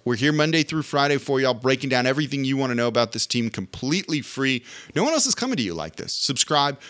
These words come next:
tell a friend about the show, leave a five-star review with a comment. It takes, like, thirty seconds to do that. That really does help. Number one thing you can do,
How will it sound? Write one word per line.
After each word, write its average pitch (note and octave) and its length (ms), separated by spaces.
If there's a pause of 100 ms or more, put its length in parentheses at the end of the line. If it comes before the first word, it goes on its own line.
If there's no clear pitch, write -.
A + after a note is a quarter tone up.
(140)
tell E3 160
a - 20
friend D#3+ 180
about D3 200
the C#3 60
show, C3 160
leave C3 320
a E3 60
five-star C3 640
review A2 320
with B2 160
a G2 40
comment. B2+ 480
It - 60
takes, C#3 160
like, B2 120
thirty B2+ 260
seconds B2 360
to G#2+ 80
do A2 120
that. A#2 200
That B2 160
really B2+ 200
does A2 220
help. A#2 320 (260)
Number E3+ 240
one F3+ 220
thing F3 180
you E3+ 140
can D3+ 160
do, E3 180